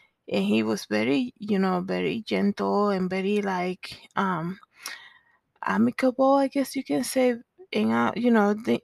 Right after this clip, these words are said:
that's why I'm like, I don't think I ever felt afraid of him, because then, you know, he never crossed the line. I think he got <laughs> so many threats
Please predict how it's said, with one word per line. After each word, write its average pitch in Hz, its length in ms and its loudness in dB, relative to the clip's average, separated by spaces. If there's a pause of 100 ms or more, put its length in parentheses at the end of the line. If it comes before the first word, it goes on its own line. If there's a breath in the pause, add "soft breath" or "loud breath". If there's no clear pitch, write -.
that's 254 300 2
why 339 140 6
I'm 311 120 2
like, 262 180 0
I 240 100 -2
don't 330 200 -2
think 349 180 -4
I 277 100 0
ever 247 160 -2
felt 202 380 -2
afraid 240 400 -4
of 294 140 0
him, 349 320 2 (520 loud breath)
because 254 360 -2
then, 311 220 0 (180)
you 262 160 0
know, 226 180 4 (460)
he 247 180 4
never 285 280 2
crossed - 280 -4
the 220 80 0
line. 214 380 2
I - 100 -2
think 240 220 -2
he 233 80 4
got 220 300 0
<laughs> - 0 -
so - 120 -2
many 208 260 2
threats - 560 -2